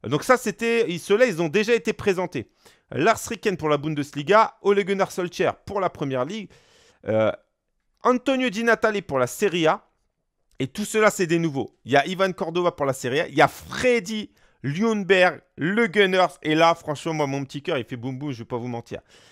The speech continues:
Freddy Ljungberg, donc voilà, euh, énorme. Euh, Jürgen Kohler, donc l'attaquant de Bundesliga. Euh, Jerzy Dudek, Première Ligue, gardien de Liverpool. Alexander Mostovoy de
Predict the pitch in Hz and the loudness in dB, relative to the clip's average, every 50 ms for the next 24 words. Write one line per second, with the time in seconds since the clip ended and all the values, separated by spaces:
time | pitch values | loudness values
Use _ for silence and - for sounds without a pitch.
0 | _ _ _ _ _ _ _ _ - - - - - - - 214 208 165 185 196 | _ _ _ _ _ _ _ _ -20 -20 -20 -20 -8 -2 0 0 0 0 -2 -6
1 | 185 185 185 185 180 160 170 175 170 143 - _ _ - - 113 127 131 120 117 | -4 -2 -2 -2 -2 -2 0 2 0 0 -2 _ _ -18 -12 -8 -8 -6 -4 0
2 | 127 123 120 120 123 - - - _ - 95 92 90 90 80 67 64 - - - | 2 2 4 4 4 2 0 -2 _ -8 -6 -6 -4 -4 -6 -8 -10 -10 -10 -6
3 | 104 123 127 120 120 127 131 127 120 - - - - - - _ _ _ - 117 | -6 -4 -2 -2 -2 -2 -2 -4 -8 -16 -20 -20 -20 -20 -20 _ _ _ -2 2
4 | 120 120 120 120 117 120 113 113 113 110 107 104 98 90 76 64 58 - - - | 4 4 4 4 4 4 4 4 4 4 2 2 0 0 -2 -4 -6 -6 -2 0
5 | - 185 170 165 208 202 190 - - - 202 190 190 196 202 214 202 - - _ | 2 2 2 0 -2 -2 -2 -2 2 2 4 4 4 2 2 2 2 0 -2 _
6 | _ _ _ _ - 104 107 - - 143 131 - 143 139 - - 151 151 156 165 | _ _ _ _ -16 -14 -10 -4 0 0 0 2 0 -2 -2 0 0 0 0 0
7 | 143 - - 123 117 123 135 127 127 127 - - - 123 113 135 143 147 156 - | -2 -4 -8 -10 -8 -8 -10 -8 -10 -10 -10 -12 -12 -4 0 2 4 4 2 0
8 | _ _ _ _ _ _ _ _ _ - - 101 104 101 101 98 98 107 104 208 | _ _ _ _ _ _ _ _ _ -10 -6 -2 0 0 2 0 0 -2 0 0
9 | 190 151 143 190 170 185 190 160 190 185 185 - - - - - 165 147 147 143 | 0 0 -2 -6 -10 -6 -2 0 0 0 -2 -6 -16 -14 -8 -6 -4 -2 0 0
10 | 139 143 160 175 180 151 123 - _ - 110 117 113 110 117 123 117 117 110 127 | 0 0 -2 -6 -8 -10 -14 -16 _ -10 -6 -6 -6 -4 -6 -8 -8 -8 -8 -10
11 | 123 _ - - 180 185 180 175 _ _ - - - - - _ - - 165 180 | -10 _ -10 -10 -8 -8 -8 -12 _ _ -20 -20 -20 -20 -20 _ -4 -2 -2 -2
12 | 180 - - 196 185 185 185 170 175 185 170 - - 190 165 165 175 160 135 117 | -2 -4 -4 -2 0 2 2 2 0 -2 -2 -2 -2 -2 0 2 2 2 2 0
13 | 92 92 104 104 113 190 202 196 - | -4 -10 -12 -8 -4 -4 -4 -4 -4